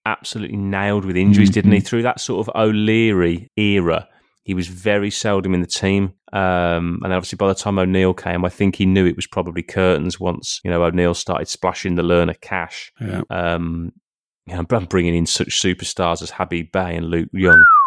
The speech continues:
Speaker 3: Well, well, let's, he didn't rush into a right back, if I remember rightly. I think we played a season without a right back on the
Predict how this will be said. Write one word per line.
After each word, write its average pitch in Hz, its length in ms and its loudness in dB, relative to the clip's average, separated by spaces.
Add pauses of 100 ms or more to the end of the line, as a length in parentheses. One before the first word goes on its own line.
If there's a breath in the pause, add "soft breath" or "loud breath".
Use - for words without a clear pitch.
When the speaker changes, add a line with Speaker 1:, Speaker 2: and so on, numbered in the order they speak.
(100)
Speaker 3:
Well, 135 300 0
well, 147 300 2
let's, 156 180 2
he 160 140 2
didn't 170 240 4
rush 165 300 2
into 175 300 4
a 90 60 4
right 92 340 2
back, 104 240 -2
if 123 140 -2
I 113 40 2
remember 107 500 4
rightly. 104 400 0
I 113 40 2
think 135 160 4
we 117 120 6
played 120 240 0
a - 20 -2
season 113 420 6
without 110 340 2
a 107 40 -4
right 92 280 -2
back - 280 -6
on 95 200 0
the 98 100 2